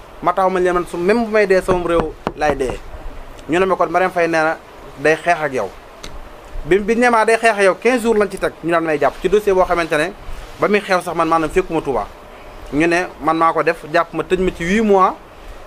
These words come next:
yóbbu ma chambre criminelle, daan may àtte, daan may setal. Xool leen boobu tooñ, ki nga tëj huit mois, ba def àtte ko da koy setal. Beneen bi ma jàppaat mooy affaire élection yi, ñu ne man maa yàq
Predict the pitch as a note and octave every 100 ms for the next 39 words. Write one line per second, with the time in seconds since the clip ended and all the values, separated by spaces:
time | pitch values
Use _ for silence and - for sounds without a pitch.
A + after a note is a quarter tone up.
0 | C#3 F#3 F#3+ G3 F3+ F3+ D#3 F3 E3+ E3+
1 | F#3 E3+ F3 D3+ E3+ E3+ D#3 D#3 D3+ D3+
2 | A2+ F#2+ - - G3 F#3+ E3+ D#3+ - C3+
3 | A#2 D#3 E3+ D#3+ - D#3 F3 G#3+ F#3 A2
4 | - - - C#3+ F3 - F3+ F#3 E3+ D#3+
5 | D#3 D3+ C3+ C3 - - A2+ G2 - -
6 | - - - C3+ G#3 A#3 A3+ A3+ G#3+ G3+
7 | F#3+ F3+ E3+ F3+ - - - F#3+ G#3 F#3+
8 | - - - - F#3 F3 D#3+ B2 B2 -
9 | - - - - - D3+ F3 G#3+ G3 G#3
10 | G3+ G#3 -